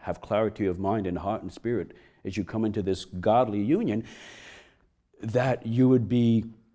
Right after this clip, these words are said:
poised to be trusting in Him, to be unselfish, caring about one another more than yourselves. And, and, and I don't know how you're gonna do that when you're kind of fornicating or, or, or really investing of yourselves to this extent physically.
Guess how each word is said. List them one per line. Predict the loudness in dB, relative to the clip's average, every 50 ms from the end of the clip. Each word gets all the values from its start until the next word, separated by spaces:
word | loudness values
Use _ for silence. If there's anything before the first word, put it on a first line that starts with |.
| _ _ _ _ _ _ _ _ -20 -20 -20 _
poised | -12 -2 2 4 6 6 6 4
to | 2
be | 0 0 0
trusting | -2 -2 0 0 0 2 2 0 2
in | 2
Him, | 0 0 -2 -2 -2 -4 -4 -6 -8
to | -4 2
be | 2 4
unselfish, | 4 2 0 4 6 6 6 6 4 -2 -2 -2 -6 -12 -16 _
caring | 0 2 2 2 2
about | 2 2 0 0 0
one | 0 0 2
another | 4 4 4 4 4 2 2 0
more | 0 0 0 0
than | 0 0
yourselves. | -2 -2 -4 -2 0 0 0 2 0
And, | -2 -4 -2
and, | -4 -6 -6 -6 -8
and | -10 -10 -8 -6
I | -4
don't | -4 -2 -2 -2
know | -4
how | -4 -4 -4
you're | -2 -2 -2 -2
gonna | -2 -4
do | -2 -2 -2 -2
that | 0 -2 -2 -2
when | -4 -4
you're | -2 -2 -2 -2 -4 -8 -12 -20 _ _ _ _
kind | -14 -8 -6 -2 -2
of | -2 -2 -4 -8 -12 _ _ _ _ _ _ _ _ _ -2
fornicating | -2 0 0 0 -2 -2 -6 -6 -4 -4 -4 -2
or, | -2 -2 -2
or, | -2 -2 -2 -2 -4 -8 -14 -20 -20 -20 -6
or | -2 2 2 2
really | 2 2 2 2 2 4 2 2 0 -2 -6 -16 -20 _ _ -8
investing | -6 -6 -2 0 0 0 0 -4 -6 -6 -6
of | -6 -6 -6
yourselves | -6 -6 -6 -4 -2 -2 0 -2 -2 -6
to | -6
this | -6 -6 -4 -6
extent | -8 -8 -6 -6 -6 -6 -6 -6
physically. | -6 -2 -2 0 0 0 -2 -2 -4 -4 -4 -6